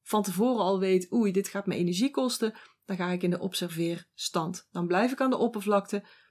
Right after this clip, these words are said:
Dan hop ik zo'n beetje van de een naar de ander, van het ene gesprek naar het andere gesprek. En het werkt echt geweldig goed. Ga het maar eens testen. Want je verliest de meeste energie, de meeste fun, de meeste flow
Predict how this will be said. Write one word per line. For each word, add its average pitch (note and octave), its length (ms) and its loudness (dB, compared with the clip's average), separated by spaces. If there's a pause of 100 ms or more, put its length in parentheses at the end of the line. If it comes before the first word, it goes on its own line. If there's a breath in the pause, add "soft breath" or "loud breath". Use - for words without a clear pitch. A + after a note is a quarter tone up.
(160 soft breath)
Dan C4+ 160 -4
hop C4+ 200 2
ik C4+ 100 -2
zo'n B3 140 2
beetje A#3+ 320 4
van A3+ 160 0
de G#3+ 120 0
een A3 140 2
naar A3 100 2
de A3 100 -2
ander, F#3 280 2
van A3 100 -2
het G#3+ 140 -4
ene G3+ 240 2
gesprek F#3+ 340 -6
naar F#3 100 -2
het F#3 120 -4
andere F3 340 -2
gesprek. - 720 -8
En A3+ 100 0
het G#3+ 100 2
werkt B3+ 420 2
echt A3+ 340 -4
geweldig A#3+ 640 0
goed. - 320 -4 (100)
Ga - 220 0
het D4+ 100 2
maar C4+ 140 2
eens A#3 140 0
testen. A#3+ 460 -4 (420 soft breath)
Want A#3 160 4
je B3 80 2
verliest C4 600 4 (160)
de A#3+ 160 4
meeste D4 480 6
energie, A#3 880 2
de A3+ 100 -2
meeste B3 320 2
fun, B3 420 0
de A3+ 80 2
meeste A3 280 2
flow A#3 640 2